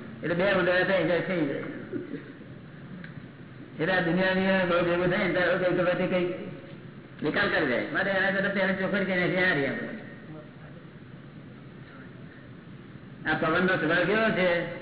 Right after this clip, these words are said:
Speaker 1: કે બધા બારણા વાંચેલા એક બારણું ઉઘાડું રાખો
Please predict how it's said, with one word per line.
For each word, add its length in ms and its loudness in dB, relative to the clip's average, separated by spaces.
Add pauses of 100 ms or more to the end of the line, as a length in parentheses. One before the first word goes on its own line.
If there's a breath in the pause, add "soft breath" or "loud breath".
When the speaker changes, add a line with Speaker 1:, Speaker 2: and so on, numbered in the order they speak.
(460)
Speaker 1:
કે 80 0
બધા 300 2
બારણા 340 4
વાંચેલા 280 4
એક 280 2
બારણું 340 2
ઉઘાડું 220 2
રાખો 520 0